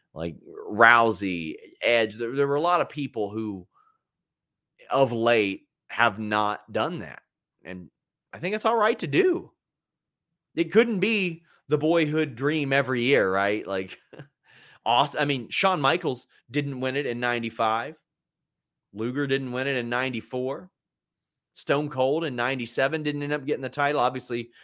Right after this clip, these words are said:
Mister McMahon didn't. The Rock didn't end up winning the title in two thousand. They, they, they've done it enough to where, well, you don't necessarily know who is going to win it and then go win the title. But also,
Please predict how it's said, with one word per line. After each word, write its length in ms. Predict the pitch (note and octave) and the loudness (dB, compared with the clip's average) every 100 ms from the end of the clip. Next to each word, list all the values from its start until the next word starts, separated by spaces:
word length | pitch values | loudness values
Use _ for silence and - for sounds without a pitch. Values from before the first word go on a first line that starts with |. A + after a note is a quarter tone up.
| _ | _
Mister 300 | C3 B2+ B2+ | -10 -8 -6
McMahon 580 | A2+ G2 A2 C3 D#3 A#2+ | -8 -2 2 4 4 2
didn't. 360 | G#2 G2 B2 - _ _ _ _ _ _ _ _ _ _ _ _ _ _ - | 0 0 -4 -10 _ _ _ _ _ _ _ _ _ _ _ _ _ _ -10
The 80 | G#2+ | -2
Rock 400 | A2 A2+ - - | 2 4 2 -2
didn't 220 | C#3 C3+ | -4 -2
end 180 | C3 C3+ | -2 2
up 160 | C#3 B2 | 2 2
winning 260 | C3+ C3+ | 0 -2
the 60 | C3 | -4
title 400 | C3+ B2+ C#3+ C3+ | 2 2 2 -2
in 80 | A2+ | -4
two 160 | C3+ | -8
thousand. 460 | C3 B2+ C3 C#3 C#3 - - _ | -4 -2 -2 -6 -14 -18 -20 _
They, 180 | C#3+ C#3+ | 2 2
they, 320 | C3+ C#3+ C3+ A2+ | 4 2 0 2
they've 260 | D3+ C3+ | 2 2
done 200 | A2 E3 | 0 0
it 100 | G#3+ | 2
enough 400 | F3 C3+ B2 C#3 | 0 0 -2 -4
to 80 | - | -10
where, 400 | B2+ B2+ A#2+ G#2+ _ _ _ | -4 -2 0 -4 _ _ _
well, 120 | B3 E4 | -10 -2
you 140 | G#3+ | -2
don't 460 | C#3 B3+ D#4 D4+ G3 | 0 0 0 -2 -2
necessarily 880 | G#3 G#3 E3 G3 F3 E3 D#3 C#3 | -2 -2 -8 0 2 2 2 -2
know 640 | C3+ B2+ A#2+ A#2 A2 G2+ - | -2 0 2 2 0 -4 -8
who 500 | C3+ B2+ F#2+ E2 D2+ _ _ _ _ _ _ _ _ _ _ _ _ _ _ _ _ _ _ _ _ - | -4 -2 -2 -6 -14 _ _ _ _ _ _ _ _ _ _ _ _ _ _ _ _ _ _ _ _ -2
is 160 | D#3 - | 0 2
going 300 | D3+ C#3+ C3+ | 0 0 0
to 300 | C3 B2 - | -2 -2 -4
win 260 | B2+ E3 E3 | 0 2 4
it 100 | C3 | 2
and 140 | C3+ | 0
then 160 | C3+ C3 | -2 4
go 180 | C#3 | 6
win 220 | B2+ C3 A#2+ | 6 2 -2
the 80 | |
title. 400 | A#2 C#3+ C#3+ A#2+ | -2 2 2 2
But 160 | G#2 B2+ | 0 2
also, 520 | E3 A#3+ - C#3 C#3 | 4 2 2 0 0